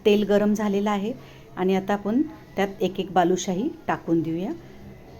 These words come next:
तेल छान गरम झालेलं आहे. तेल आपल्याला मीडियम गॅसवरच आपल्याला हे बालुशाही तळायचे आहेत. फास्ट गॅसवर बालुशाही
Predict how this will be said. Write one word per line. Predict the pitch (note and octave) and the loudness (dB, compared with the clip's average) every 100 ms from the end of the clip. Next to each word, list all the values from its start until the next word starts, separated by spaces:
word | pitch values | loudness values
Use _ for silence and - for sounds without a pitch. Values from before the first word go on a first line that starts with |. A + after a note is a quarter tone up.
| - - | -18 -6
तेल | E3+ E3+ | -4 -4
छान | - F3 E3 | -4 0 2
गरम | D#3+ D#3 D#3+ | 2 2 0
झालेलं | E3 D#3 D#3+ | 0 -2 -2
आहे. | D#3+ F3+ - - - - | -6 -8 -12 -16 -8 4
तेल | A3 A#3+ | 6 8
आपल्याला | B3 A#3+ A3+ A#3+ | 6 4 2 4
मीडियम | A#3+ A3+ A3 A3+ B3+ A#3 | 4 4 4 6 4 6
गॅसवरच | A3 G#3 A3+ A3+ B3 | 4 2 0 0 2
आपल्याला | A3 G#3 G3+ | 2 2 0
हे | G3+ | 0
बालुशाही | F#3+ F3 F3+ F#3 F#3+ F#3+ | 2 2 2 0 -2 0
तळायचे | F3+ F3+ E3+ | -2 -2 -4
आहेत. | G3 - | -6 -4
फास्ट | G#3+ G#3+ F#3 | -2 -2 0
गॅसवर | G#3 G3 G#3 G3 | 0 0 -2 2
बालुशाही | F#3+ F#3 F#3+ G3 | 2 2 0 -2